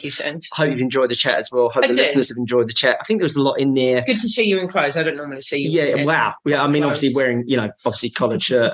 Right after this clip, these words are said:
Speaker 2: and, and a pair of pants. But, um, no, I mean, I think the key thing here,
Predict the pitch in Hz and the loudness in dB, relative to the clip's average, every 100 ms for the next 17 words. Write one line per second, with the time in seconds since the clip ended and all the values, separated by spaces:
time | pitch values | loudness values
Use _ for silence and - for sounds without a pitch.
0 | 120 117 113 120 113 - 113 131 120 110 | 0 0 0 -2 -2 -4 -4 0 0 -2
1 | - 127 120 123 123 123 123 - - _ | -4 -2 0 2 0 -2 -4 -18 -20 _
2 | _ 139 143 127 135 143 143 170 139 135 | _ -2 0 2 2 2 2 0 0 0
3 | 165 165 151 127 139 139 135 127 | -2 0 0 0 2 2 4 2